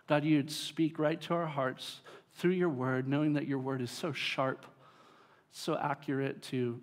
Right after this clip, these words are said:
give us a true picture of who we are and who you are, that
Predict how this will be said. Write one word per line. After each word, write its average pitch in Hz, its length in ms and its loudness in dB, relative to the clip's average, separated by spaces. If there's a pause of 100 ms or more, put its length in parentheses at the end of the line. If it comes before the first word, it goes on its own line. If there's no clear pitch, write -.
give 131 160 0
us 127 200 -6
a 117 200 -4 (800)
true 165 180 2
picture 156 320 0
of 123 100 -2
who 143 160 -2
we 127 240 0
are 117 260 -4 (720)
and 123 100 -6
who 113 120 -6
you 117 300 -6
are, 113 220 -10 (100)
that 120 280 -6